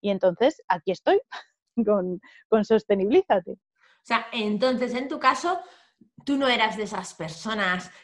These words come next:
Speaker 2: que desde que era joven estaba pensando, "Yo quiero tener mi propio negocio".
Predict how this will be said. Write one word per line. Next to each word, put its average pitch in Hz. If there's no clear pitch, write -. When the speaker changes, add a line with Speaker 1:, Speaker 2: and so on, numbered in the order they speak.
Speaker 2:
que 233
desde 190
que 220
era 220
joven 202
estaba 202
pensando, 185
"Yo 180
quiero 202
tener 185
mi 185
propio 180
negocio". 147